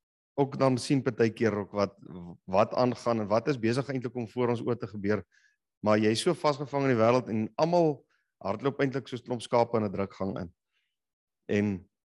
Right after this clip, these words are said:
jy moet net 'n bietjie terugstaan partykeer en vir die Here vra, wat is dit wat hy wil hê? En wat is dit wat reg is? En wat is dit wat verkeerd is? Ehm, hierdie vers, en ek het dit laas gebid toe ek moes bid vir Amerika, en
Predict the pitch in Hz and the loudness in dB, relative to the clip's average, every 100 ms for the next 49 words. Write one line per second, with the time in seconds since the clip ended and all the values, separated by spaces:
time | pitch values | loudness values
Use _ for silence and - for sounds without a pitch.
0 | _ _ - 113 170 170 160 156 139 - | _ _ 0 4 4 4 2 2 0 0
1 | 131 113 113 127 120 107 113 101 - 101 | -2 -2 -2 0 0 0 -4 -4 -8 -4
2 | 104 117 117 - 104 90 92 120 156 147 | 0 0 0 0 0 0 0 0 0 -4
3 | 117 117 113 95 95 110 113 98 98 98 | -2 -2 -2 -4 -6 -4 -4 -4 -8 -12
4 | _ _ _ - 90 98 117 147 127 117 | _ _ _ -12 0 2 4 4 4 2
5 | 113 92 95 95 - - - _ _ _ | 2 2 2 0 -6 -20 -20 _ _ _
6 | 101 90 107 131 113 107 104 - 95 110 | -6 0 2 2 0 -2 -2 -6 -4 -2
7 | 92 73 - - _ _ _ _ _ _ | -2 -6 -20 -20 _ _ _ _ _ _
8 | _ _ _ - 104 104 101 101 _ _ | _ _ _ -2 0 2 -2 -6 _ _
9 | 101 127 156 160 147 131 - 123 120 120 | 0 2 2 2 4 4 2 -2 0 0
10 | 131 123 113 127 131 131 110 113 127 113 | 0 2 4 4 2 -4 -4 -4 -6 -8
11 | 113 110 107 107 110 110 101 92 104 - | -6 -6 -2 -2 0 -2 0 0 -2 -4
12 | 92 92 92 | -6 -6 -8